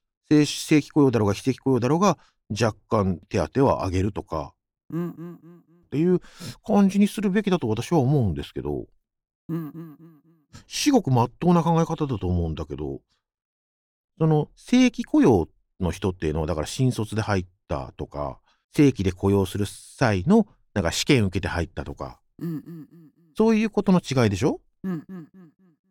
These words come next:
Speaker 1: それってそんな格差につながるべきことなの？やってる仕事の内容は一緒なんですけどね。
Speaker 2: うん。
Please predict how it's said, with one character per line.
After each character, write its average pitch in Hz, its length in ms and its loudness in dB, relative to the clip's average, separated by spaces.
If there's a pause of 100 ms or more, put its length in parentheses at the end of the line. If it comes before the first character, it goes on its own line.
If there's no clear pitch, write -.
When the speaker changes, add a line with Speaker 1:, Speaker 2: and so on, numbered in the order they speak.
(140)
Speaker 1:
そ 269 60 2
れ 330 60 4
っ - 40 -6
て - 160 -2
そ - 180 -2
ん 208 100 6
な 208 100 4
格 - 240 -2
差 143 80 2
に 90 160 0
つ - 180 -6
な 113 160 2
が 117 100 2
る 110 100 0
べ 113 120 -2
き - 100 -10
こ - 160 -16
と 82 120 -6
な 76 100 -4
の？ 71 200 -6 (1000)
や 143 140 0
っ - 40 -6
て - 220 0
る 190 440 2
仕 - 200 -6
事 180 240 2
の 170 80 4
内 160 240 4
容 143 80 2
は 139 160 0
一 120 80 0
緒 - 240 2
な 185 120 6
ん 143 40 6
で 95 80 2
す - 80 -12
け - 80 -14
ど - 100 -14
ね。 98 180 -6 (200)
Speaker 2:
う 170 100 -6
ん。 165 640 -10